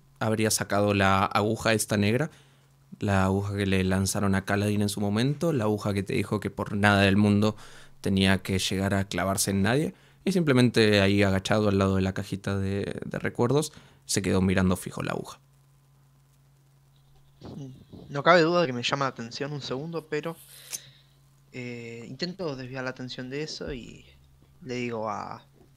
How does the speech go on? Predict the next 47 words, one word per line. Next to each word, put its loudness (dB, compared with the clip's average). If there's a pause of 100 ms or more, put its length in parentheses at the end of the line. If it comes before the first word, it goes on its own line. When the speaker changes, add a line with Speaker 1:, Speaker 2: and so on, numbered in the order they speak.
(320)
Speaker 2:
Nemo: -14 (800)
"Ah, -4
parece -6
que -8
justo -8
terminó -10
con -14 (460)
eso -10
de -12
la -16
lana. -18 (500)
Pasemos -12
a -4
buscar -6
lo -6
que -12
queda -8
por -14
acá. -18 (640)
Mirá, -8 (320)
creo -10
que -14
vi -14
algo -6
por -14
acá", -10 (140)
y -12
me -10
voy -8
acercando -12
a -6
este -14
arbusto -8 (520)
que -12
está -12
por -10
acá, -8
que -10
es -10 (160)
medio -6
frondoso, -10 (140)
o -16
sea, -10
me -12
lo -10
imagino -6
frondoso. -12